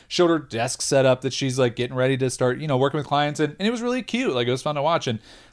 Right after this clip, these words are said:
those things go a long way, and you might count yourself out of doing it 'cause you feel like,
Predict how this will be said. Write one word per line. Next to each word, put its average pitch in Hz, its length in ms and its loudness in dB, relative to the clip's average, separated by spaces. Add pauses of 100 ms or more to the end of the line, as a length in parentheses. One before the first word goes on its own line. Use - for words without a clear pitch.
those 170 380 4
things 175 260 -2
go 139 200 4
a - 20 2
long 120 260 2
way, 135 400 0
and 131 180 -4
you 151 180 0
might 139 340 -2
count 131 220 -4
yourself 123 360 -2
out 117 120 2
of 107 100 0
doing 113 200 -2
it 151 140 -8
'cause 117 160 -6
you 117 80 -2
feel 127 200 0
like, 113 280 2